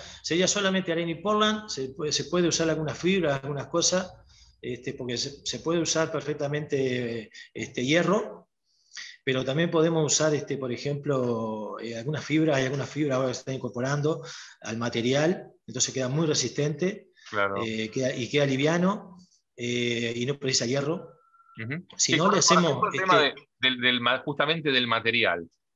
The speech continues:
Speaker 2: porque me
Speaker 1: Sí.
Speaker 2: imagino que si uno pusiera, no sé, algún material, este, muy blando, se te caería todo, o sea,
Speaker 1: Sí, no.
Speaker 2: digo, digo, acá el,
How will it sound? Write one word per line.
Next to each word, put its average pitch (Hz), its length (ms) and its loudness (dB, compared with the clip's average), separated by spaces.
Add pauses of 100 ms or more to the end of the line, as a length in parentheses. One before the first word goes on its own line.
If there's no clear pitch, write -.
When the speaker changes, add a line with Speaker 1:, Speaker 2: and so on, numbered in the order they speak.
(120)
Speaker 2:
porque 113 200 2
me 120 80 6
Speaker 1:
Sí. 117 80 4
Speaker 2:
imagino 151 320 2
que 127 100 2
si 143 140 -4
uno 143 180 2
pusiera, 120 480 4
no 110 140 -2
sé, - 140 -4
algún 98 280 -2
material, 131 500 4 (540)
este, 104 400 -2
muy 131 200 2
blando, 160 680 6
se - 180 -6
te 107 280 -2
caería 113 480 4
todo, 135 720 6
o 110 40 -6
sea, 113 220 4
Speaker 1:
Sí, 120 240 0
no. 143 80 -2
Speaker 2:
digo, 120 180 2 (400)
digo, 131 240 4
acá 185 320 6 (160)
el, 127 120 0